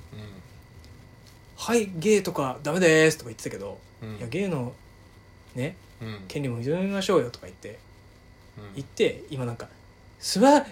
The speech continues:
Speaker 2: エルジービーティーも素晴らしい」とか言って、言ってんだけど、いや、お前らが散々いじめてきたし、おこっちとら室町時代は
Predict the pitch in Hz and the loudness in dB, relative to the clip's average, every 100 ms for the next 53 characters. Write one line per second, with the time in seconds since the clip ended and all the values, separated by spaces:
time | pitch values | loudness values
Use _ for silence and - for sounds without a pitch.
0 | - 190 269 302 381 370 240 190 233 339 | 0 2 4 4 6 6 4 2 4 6
1 | 339 277 - - 107 - - - 147 - | 6 4 2 -6 -12 -14 -20 -12 -12 -4
2 | - 131 123 139 226 370 214 156 180 170 | -2 -2 -2 4 10 10 10 6 4 4
3 | 156 185 185 - 156 131 117 131 220 233 | 4 2 -2 -2 -2 -2 -4 -2 2 2
4 | - - - - 302 196 185 294 311 302 | -2 -8 -6 6 8 8 8 6 4 4
5 | 330 196 139 175 139 | 8 8 8 6 2